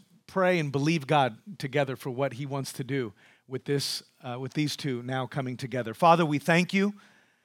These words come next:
Uh, the Bible says that he who finds a wife finds what is good and obtains favor from the Lord. You said, "It's not good that a man should be alone. I will provide him a helper suitable for him." Thank you, Lord God, that they've left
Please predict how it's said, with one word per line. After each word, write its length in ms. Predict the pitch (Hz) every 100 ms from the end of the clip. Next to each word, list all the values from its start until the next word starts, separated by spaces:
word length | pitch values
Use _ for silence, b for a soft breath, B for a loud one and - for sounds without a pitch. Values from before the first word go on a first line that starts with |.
| b b
Uh, 120 | 139
the 120 | 139
Bible 280 | 147 165 180
says 300 | 170 180 165
that 180 | 139 147
he 220 | 160 208
who 160 | 175 165
finds 380 | - 185 190 151
a 60 |
wife 440 | 147 180 240 - - b
finds 340 | - 165 165 135
what 220 | 143 143
is 160 | 131
good 520 | 110 131 143 107 - - _ _ _ _ 135
and 100 | 135
obtains 400 | - 160 143 -
favor 380 | 175 160 151
from 180 | 147 156
the 100 | 139
Lord. 380 | 127 113 104 101 _ _ _ _ _
You 60 | 147
said, 160 | 175
"It's 160 | 160 143
not 240 | 175 175
good 300 | 139 202 202
that 100 | 160
a 60 | 160
man 240 | 156 160
should 180 | 160 160
be 140 | 131 151
alone. 340 | 139 131 120
I 180 | 123 160
will 120 | 165
provide 480 | 160 165 135 147 147
him 160 | 151 151 B
a 80 | 139
helper 480 | 123 151 170 131 104 b
suitable 640 | b - - 269 180 127 104 b b
for 180 | -
him." 320 | 113 120 104 - _ _ _ _
Thank 240 | - 185 190
you, 60 |
Lord 300 | 165 165 147
God, 300 | 156 143 123
that 160 | 139 -
they've 220 | 147 139
left 540 | 143 175 - - -